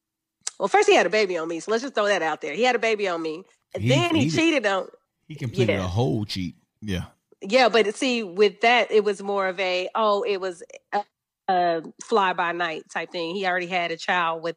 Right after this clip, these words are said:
Speaker 1: that woman, and it was like a, more of a revisit. Like, let me go do a, a, dive back through and, and mess around her. So he had that. But then, and I come, come to find out, we,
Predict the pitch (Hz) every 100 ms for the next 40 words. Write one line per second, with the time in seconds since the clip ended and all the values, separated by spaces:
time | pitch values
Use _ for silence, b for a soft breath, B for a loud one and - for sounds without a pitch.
0 | - 160 160 165 175 160 151 160 160 160
1 | - 160 160 156 156 147 _ - 214 196
2 | 180 170 196 175 180 160 160 165 180 185
3 | 175 170 170 170 151 B B 180 160 156
4 | - 175 185 185 190 - _ _ _ _
5 | - 208 190 165 160 165 170 - 170 156
6 | 170 175 175 180 170 175 190 180 196 208
7 | 175 185 175 190 - _ _ _ _ _
8 | 185 180 - 202 - 220 196 180 190 196
9 | 202 175 - 196